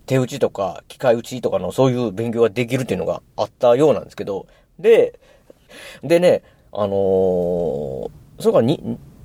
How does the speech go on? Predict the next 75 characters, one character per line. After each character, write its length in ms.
に、 140
企 320
業 80
二 160
つ 120
ぐ 60
ら 80
い 40
あ 40
っ 20
た 140
っ 40
て 100
言 80
っ 20
て 80
た 100
と 40
思 100
う 40
ん 20
で 60
す 40
け 60
ど、 40
ち 60
ょ 40
っ 40
と 140
ね、 100
ま 180
あ、 40
若 180
干 180
ね、 120
も 260
う、 0
<laughs> 20
も 100
う 20
だ 120
い 60
ぶ 140
経 100
っ 60
て 160
る 100
ん 20
で、 80
ル 120
チ 60
さ 120
ん 60
の、 160
え 440
ー、 100
一 300
応 80
は 80
ね、 100
ち 60
ょ 20
っ 40
と 80
チ 100
ェ 40
ッ 80
ク 140
し 120
て 100
る 120
ん 40
で、 80
間 100
違 20